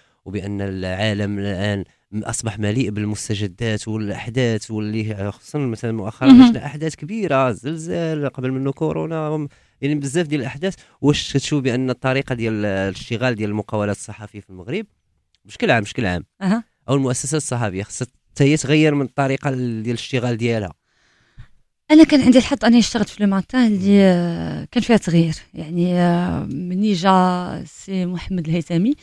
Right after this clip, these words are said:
Speaker 1: نعم.
Speaker 2: المدير العام جريده لو ماتان، آه، دار بزاف ديال التغييرات والحمد لله حتى انا ما كنتش جو ريفوزي با لو شونجمون، كنت كنبغي نمشي في لو شونجمون.
Speaker 1: مهم.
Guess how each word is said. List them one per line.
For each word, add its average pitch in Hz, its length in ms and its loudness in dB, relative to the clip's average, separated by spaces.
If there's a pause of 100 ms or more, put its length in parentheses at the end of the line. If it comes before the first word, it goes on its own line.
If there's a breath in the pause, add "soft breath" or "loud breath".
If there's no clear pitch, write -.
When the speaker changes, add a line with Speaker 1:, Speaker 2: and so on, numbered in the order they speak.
Speaker 1:
نعم. 92 260 -10
Speaker 2:
المدير 185 380 0
العام 180 240 -4
جريده 170 420 -4
لو 165 60 -6
ماتان، 170 380 -8 (380)
آه، 175 560 0 (1700)
دار 233 260 2
بزاف 165 300 -8
ديال 175 160 -10
التغييرات 185 600 -8
والحمد 262 340 2
لله 339 200 2
حتى - 220 -10
انا 285 180 0 (140)
ما 339 60 -4
كنتش 330 340 -8
جو 247 200 0
ريفوزي 254 360 -2
با 285 140 -6
لو 254 120 -2
شونجمون، 160 460 -8
كنت 262 300 0
كنبغي 196 300 -2
نمشي 196 220 -12
في - 120 -20
لو 160 60 -14
شونجمون. - 380 -20 (240 soft breath)
Speaker 1:
مهم. 92 220 -20